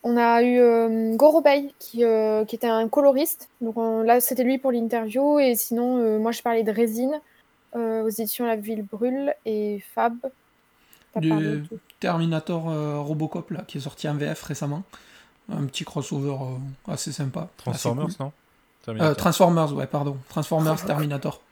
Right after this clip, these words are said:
Speaker 2: <laughs> Qui est, qui est sorti tout récemment.
Speaker 3: Ça existe aussi, je crois, Robocop Terminator. Il y a, il y a
Speaker 2: Ouais.
Speaker 3: dû y en avoir des comics de ça, mais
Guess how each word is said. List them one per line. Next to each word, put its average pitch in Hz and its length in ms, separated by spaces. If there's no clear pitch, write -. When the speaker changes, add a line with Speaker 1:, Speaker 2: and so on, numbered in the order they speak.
Speaker 2:
<laughs> 156 600
Qui - 120
est, 143 120
qui 143 100
est 143 40
sorti - 280
tout 143 100
récemment. 143 280
Speaker 3:
Ça 156 160
existe 131 280
aussi, 135 200
je - 80
crois, 151 120
Robocop 110 360
Terminator. 101 480
Il 107 60
y 107 60
a, - 20
il 107 40
y - 20
a - 40
Speaker 2:
Ouais. 165 160
Speaker 3:
dû 107 80
y - 20
en 104 60
avoir 107 200
des 98 100
comics 95 280
de 92 60
ça, - 140
mais - 60